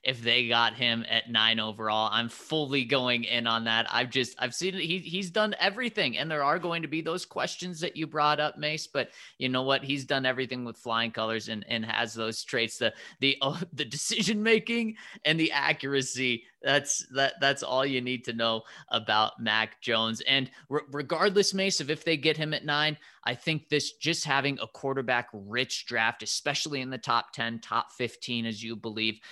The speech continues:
and top ten, as I believe, is just going to help the Broncos, whether it's help them land the number two overall quarterback because they, they trade up, uh, whether it's one of those quarterbacks falls to them and they pick 'em, or whether it's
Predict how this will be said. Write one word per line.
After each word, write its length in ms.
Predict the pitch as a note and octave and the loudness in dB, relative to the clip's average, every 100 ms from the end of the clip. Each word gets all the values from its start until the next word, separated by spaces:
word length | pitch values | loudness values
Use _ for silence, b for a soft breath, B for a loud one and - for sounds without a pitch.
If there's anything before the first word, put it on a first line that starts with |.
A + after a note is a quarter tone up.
| B | B
and 120 | A2+ A2 | -14 -4
top 300 | C3 B2+ - | -2 -2 -2
ten, 220 | B2+ A#2+ | -4 -2
as 160 | A2+ | -2
I 180 | A2 A2 | -2 -2
believe, 380 | A2+ A2 A2 G#2+ b b | -2 -2 -4 -4 b b
is 200 | - B2 | -4 -2
just 300 | G#2+ D#3 D#3 | 0 0 0
going 220 | C#3+ C3+ B2 | -2 -2 -2
to 60 | |
help 200 | A2+ A2+ | -2 -4
the 60 | A2 | -6
Broncos, 500 | G#2 G2 - G#2+ B2+ | -4 -6 -6 -10 -2
whether 260 | B2+ B2+ | 0 2
it's 180 | A#2+ - | 0 -2
help 300 | - C#3 - | -2 -2 0
them 220 | C3+ A#2+ | 0 0
land 340 | G#2 A2 B2 A#2+ | 2 2 2 2
the 60 | |
number 240 | A#2 C3 A#2+ | 0 0 -2
two 300 | - F3 A3 | -2 0 2
overall 340 | A3 A3 A3+ | 2 4 2
quarterback 540 | A3+ A#3 G#3+ G#3+ A3+ D#3 | 2 -2 -2 -2 -2 -4
because 260 | - C3 | -2 0
they, 220 | B2 A2+ | 2 0
they 260 | A2+ A#2+ A2+ | 0 -2 -2
trade 380 | - D3+ C#3+ C#3 | -4 -2 2 4
up, 260 | D#3 - B B - | 2 0 B B 0
uh, 240 | A#2+ A2 G#2 | 2 4 2
whether 280 | B2 B2 B2 | 0 2 2
it's 240 | A2+ - | 0 -4
one 220 | A2 B2 | -4 -4
of 60 | B2+ | -2
those 180 | B2 A#2+ | -2 -2
quarterbacks 460 | C3+ B2+ A#2 A#2+ | -4 0 0 0
falls 260 | - A#2+ A#2+ | -2 -4 -4
to 60 | A2 | 0
them 280 | A#2+ C3 - | 0 0 -2
and 120 | A#2+ | -6
they 100 | A2+ | -6
pick 260 | - F3+ F#3+ | -4 -4 -2
'em, 140 | F#3+ b b | -4 b b
or 200 | D3+ G#3 | 0 2
whether 380 | E3 D3 F#3 F3 | 4 2 2 2
it's 320 | F3+ - - | 2 0 -8